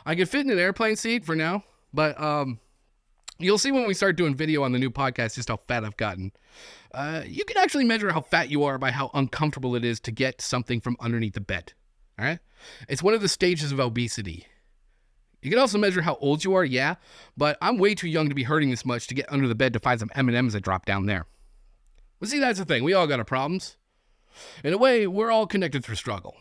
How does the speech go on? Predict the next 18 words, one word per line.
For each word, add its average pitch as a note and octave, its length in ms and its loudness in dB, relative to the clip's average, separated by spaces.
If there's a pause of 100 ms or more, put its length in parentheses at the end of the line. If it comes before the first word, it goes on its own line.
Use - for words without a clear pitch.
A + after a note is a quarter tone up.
(140)
but A2+ 180 -6
we're E3+ 80 -2
too G#3 160 2
busy F#3+ 240 -2
dismissing E3+ 440 0
everybody C3+ 400 0
else's, F#3+ 420 0 (440)
uh, D3 280 -6
because C#3+ 220 -4
they're G3 100 2
trying D#3+ 240 0
to C#3 120 -4
ex-, - 240 -8 (440)
illustrate C3 400 0
their A2+ 140 2
hardship. G2+ 440 -6
Oh, C#3 80 2
well. G#2 200 -2